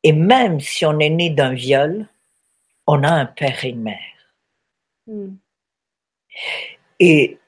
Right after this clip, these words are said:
Speaker 1: <clears throat> de comprendre ça, d'abord le comprendre, mais tant que c'est compréhension, ça ne suffit pas.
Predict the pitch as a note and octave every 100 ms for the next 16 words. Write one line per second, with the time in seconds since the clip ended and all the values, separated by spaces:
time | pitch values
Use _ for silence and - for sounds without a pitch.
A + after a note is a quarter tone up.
0 | _ D#3 - D3 - C#3 C#3 G#3+ A#3 A3
1 | - G3 F3 - - - _ _ _ _
2 | _ C#3 C#3 D3+ C3 B2+ F3+ F3 - A3
3 | F#3+ B2+ B2+ - _ _ _ D3+ C#3+ -
4 | C#3 - C3 D3+ C3+ - C3+ - G3+ F3+
5 | C3 C3 C#3 - E3 -